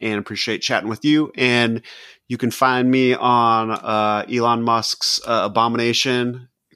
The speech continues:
Chris Williams fifty-one. And I also have the same, uh, the same on Instagram. So I'll see you there. And I'll see you also at Indecision thirty.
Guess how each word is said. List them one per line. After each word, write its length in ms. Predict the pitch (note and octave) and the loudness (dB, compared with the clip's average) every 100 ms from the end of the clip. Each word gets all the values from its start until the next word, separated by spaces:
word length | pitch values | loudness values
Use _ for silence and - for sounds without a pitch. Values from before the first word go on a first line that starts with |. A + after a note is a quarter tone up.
| _ _ _ _ _ | _ _ _ _ _
Chris 300 | - B2+ - | -4 -2 0
Williams 720 | B2+ B2 A#2+ A#2+ A#2 - - - | 2 2 2 0 -4 -6 -10 -6
fifty-one. 640 | B2+ A#2 B2 B2+ C3+ C#3 C#3 _ _ _ _ | -4 -4 0 2 2 0 -6 _ _ _ _
And 220 | G#2 G#2 | -8 -4
I 80 | G#2+ | -2
also 220 | G#2+ A2 | -2 -2
have 80 | G#2 | -2
the 80 | G2 | -2
same, 440 | - A2 G#2+ A2 - - - - _ _ | 0 2 2 0 -6 -20 -20 -20 _ _
uh, 440 | - G2 F#2+ F#2 G2 _ _ _ | -4 0 2 0 -4 _ _ _
the 80 | G#2+ | -8
same 300 | - A2 G#2 | -4 0 2
on 120 | G2 - | 0 0
Instagram. 680 | F#2 F#2+ - G2+ F#2 F2+ | -2 -2 -2 -2 -4 -4
So 300 | - - G#2 - | -4 -2 -2 -2
I'll 160 | F#2+ | -2
see 220 | - G#2+ | -2 0
you 340 | G#2+ G#2 G#2 G#2+ _ - | 0 0 -2 -6 _ -4
there. 300 | C3 C3 - _ _ - F2+ F2+ F2+ _ - | -2 -2 -6 _ _ -20 -20 -20 -20 _ -4
And 140 | A2+ | -2
I'll 60 | G#2+ | 0
see 200 | - B2+ | 0 0
you 140 | A#2+ | 2
also 380 | A#2 B2+ - A#2+ | 2 2 0 0
at 120 | G#2 | -2
Indecision 580 | G#2 G#2 G#2+ G#2 G2+ F#2+ | -4 -6 -6 -8 -8 -10
thirty. 380 | G#2 G2+ G2+ | -10 -12 -14